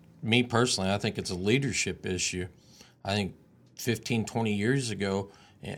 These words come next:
our society developed young leaders, and those kids would take upon themselves to get the other kids out and do some things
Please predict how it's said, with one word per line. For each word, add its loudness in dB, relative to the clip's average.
our -2
society 2
developed 0
young 2
leaders, 0
and 0
those 0
kids -2
would -6
take 0
upon -2
themselves 0
to -8
get -2
the 0
other 0
kids -2
out -2
and -6
do 6
some 2
things -6